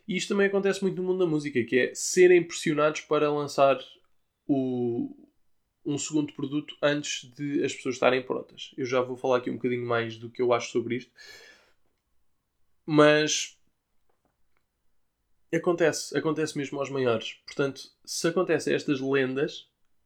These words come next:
quem está agora a começar no mercado tem que pensar que todos os dias e todos os esforços têm que ser vistos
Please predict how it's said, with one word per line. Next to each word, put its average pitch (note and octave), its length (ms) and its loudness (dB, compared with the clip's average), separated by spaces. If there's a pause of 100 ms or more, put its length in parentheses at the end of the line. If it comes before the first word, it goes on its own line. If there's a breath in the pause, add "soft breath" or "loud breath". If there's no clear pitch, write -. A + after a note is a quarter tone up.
(420)
quem F#3 180 4
está F3 180 10
agora D#3 340 6
a C#3+ 40 0
começar C#3+ 300 -2
no C#3 120 -2
mercado C#3 340 0
tem D3 140 -4
que - 80 -20
pensar C3+ 420 -2
que - 60 -20 (720)
todos D3 240 0
os C3+ 180 -12
dias B2+ 380 -2
e C3+ 80 -6
todos D3+ 340 -2
os C#3 120 -8
esforços - 520 0
têm C#3 220 -2
que - 80 -18
ser B2 240 0
vistos C3 380 -8